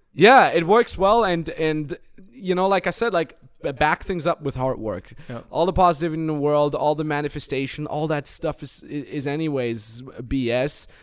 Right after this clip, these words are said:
Speaker 1: unless you back it up with hard work. Whatever you do, any claims you're making, back it up with hard work. That also, how do you deal with, that's my question to you, Nikita,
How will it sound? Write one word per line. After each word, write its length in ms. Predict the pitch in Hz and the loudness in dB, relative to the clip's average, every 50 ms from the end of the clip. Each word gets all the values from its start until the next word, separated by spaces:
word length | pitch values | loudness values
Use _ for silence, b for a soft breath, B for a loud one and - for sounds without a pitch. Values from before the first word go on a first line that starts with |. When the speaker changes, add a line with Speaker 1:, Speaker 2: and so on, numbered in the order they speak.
| b b b | b b b
Speaker 1:
unless 600 | 123 127 127 120 127 143 156 151 - - - - | -6 -4 -2 0 2 2 2 2 0 -2 -6 -8
you 480 | - 120 104 117 135 139 139 135 131 127 | -12 -14 -8 -4 0 0 2 2 0 -2
back 340 | - - - 123 127 127 - | -4 -8 -6 -6 -6 -6 -6
it 80 | 127 | -6
up 180 | 120 120 - - | -6 -6 -6 -8
with 180 | 107 110 104 - | -12 -12 -10 -8
hard 220 | 110 113 117 98 | -6 -6 -4 -4
work. 240 | 104 107 107 104 - | -6 -8 -8 -6 -2
Whatever 220 | 151 165 175 165 | -2 -2 0 0
you 80 | 160 139 | -2 -4
do, 160 | 113 113 92 - - | -4 -4 -6 -4 -4
any 220 | 143 170 202 202 | -4 -4 -4 -4
claims 420 | - - 165 160 160 156 147 127 | -6 -6 -4 -4 -4 -4 -4 -6
you're 120 | 117 127 117 | -6 -6 -6
making, 360 | 110 98 90 - - 76 71 b b b b b b | -6 -8 -10 -10 -14 -18 -18 b b b b b b
back 260 | - 120 123 - - | -6 -6 -6 -6 -10
it 40 | 131 | -16
up 40 | - | -14
with 140 | - - - | -14 -12 -8
hard 180 | 120 113 104 | -8 -8 -6
work. 220 | 107 113 95 104 - | -6 -6 -8 -6 -4
That 140 | 160 170 196 | -2 0 2
also, 260 | 220 247 233 - - b b b - - | 2 2 2 0 -4 b b b -12 -2
how 160 | 165 233 294 | 2 4 4
do 100 | 339 330 | 4 4
you 280 | 254 214 220 247 262 240 | 2 2 2 2 2 2
deal 260 | - 208 196 185 165 | 0 2 2 2 4
with, 360 | 156 156 143 139 - _ _ - | 4 2 0 0 -2 _ _ -12
that's 240 | 139 143 156 147 - | -6 -6 -4 -4 -4
my 160 | 151 151 151 | -6 -6 -4
question 280 | 135 147 139 - - - | -4 -6 -8 -8 -8 -10
to 40 | 127 | -10
you, 100 | 123 120 | -10 -10
Nikita, 380 | 117 104 - 117 110 107 110 | -10 -12 -12 -10 -10 -10 -10